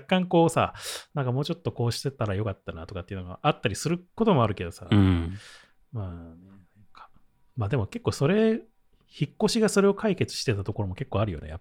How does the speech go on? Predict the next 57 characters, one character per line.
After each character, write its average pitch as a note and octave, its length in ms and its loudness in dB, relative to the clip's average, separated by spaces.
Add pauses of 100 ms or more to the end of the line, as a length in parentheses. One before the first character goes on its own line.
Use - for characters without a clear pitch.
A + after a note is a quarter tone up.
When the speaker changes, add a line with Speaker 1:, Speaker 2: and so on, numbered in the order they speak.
Speaker 1:
ぱ - 80 -12
り。 B2 100 4
Speaker 2:
う - 20 10
ん。 F2 680 6 (600)
Speaker 1:
そ - 200 -8
う G2 60 -6
い F#2+ 120 -4
う F2+ 60 -4
な F2+ 100 -6
ん E2+ 60 -12
か、 - 260 -18 (380)
そ - 140 -4
ろ A2+ 60 0
そ G#2 120 -8
ろ G2+ 80 -4
飽 A2 80 0
き - 80 -16
て G2 100 -4
き - 80 -18
た F#2+ 100 -10
な F2 140 -10
み F#2 60 -12
た - 100 -10
い - 20 -10
な E2 120 -12
と - 80 -14
か - 160 -16
さ。 - 100 2
Speaker 2:
は F#2 60 6
い - 20 4
は F2 160 -2
い - 20 -4
は - 200 -8
い。 - 20 -8 (400)
Speaker 1:
<laughs> - 2500 -18
な - 80 -20 (160)
か - 140 -20
な D#3 140 -8
か D3 180 -4
な、 C3 560 -2
家 A#2+ 340 -2 (560)
買 - 300 -2
う F#3+ 120 0
っ G3+ 40 -6 (480)
て G3+ 100 -2
な F#3 120 2
る D3+ 100 0
と A#2 120 -8
ま G2+ 120 -6
た G#2 180 -8
こ F#2+ 320 -10
う、 - 20 -12
あ G2+ 40 -8
れ G#2+ 40 -8
だ A#2 120 -6
し B2 140 -14
な。 F#2 280 -16